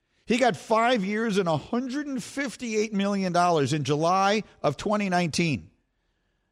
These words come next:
By the time that's done, that could be the worst contract ever. He's always hurt. And the thing is that when he's hurt, you at least get to imagine him being better than he is. Like, when he's hurt, you think to yourself, "If only they had Porzingis."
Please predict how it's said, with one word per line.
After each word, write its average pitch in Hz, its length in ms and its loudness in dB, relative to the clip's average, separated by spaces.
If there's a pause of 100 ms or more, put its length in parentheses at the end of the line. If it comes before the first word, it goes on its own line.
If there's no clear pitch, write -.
(140)
By 180 140 2
the 190 100 0
time 240 240 -2
that's 240 180 -2
done, 226 200 0
that 208 160 2
could 311 160 -2
be 302 140 0
the 254 120 0
worst 240 300 -2
contract 233 500 -4
ever. 339 420 -2 (920)
He's 240 300 -2
always 330 680 2
hurt. - 420 -4 (840)
And 190 140 4
the 196 80 4
thing 330 240 0
is 185 120 2
that 196 120 4
when 190 140 2
he's 165 160 -2
hurt, 330 260 -6
you 190 160 0
at 185 60 -2
least 240 220 -2
get 220 160 0
to 190 120 2
imagine 180 520 -2
him 156 200 0
being 170 300 0
better 254 340 2
than 175 160 0
he 160 240 0
is. 254 400 -6 (400)
Like, 180 180 0
when 190 140 0
he's 170 160 -4
hurt, 269 240 0
you 175 80 0
think 196 240 2
to 185 80 -2
yourself, 175 320 0
"If 170 140 0
only 240 260 2
they 196 160 0
had 175 180 0
Porzingis." 175 680 -2